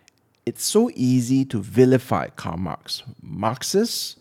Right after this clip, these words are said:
Marxism is a political slur today. But this name-calling does nothing to inform us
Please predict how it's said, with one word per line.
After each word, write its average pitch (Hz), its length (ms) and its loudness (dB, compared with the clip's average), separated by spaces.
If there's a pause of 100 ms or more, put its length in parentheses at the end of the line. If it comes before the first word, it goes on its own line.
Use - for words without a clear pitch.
(420)
Marxism 98 640 -2
is 113 180 -2
a 135 80 0
political 104 600 -6
slur 202 400 0
today. - 400 -8 (800)
But 156 280 0
this 262 300 0
name-calling 123 800 0
does 127 260 2
nothing 151 360 0
to - 200 -4
inform 160 520 2
us 151 380 0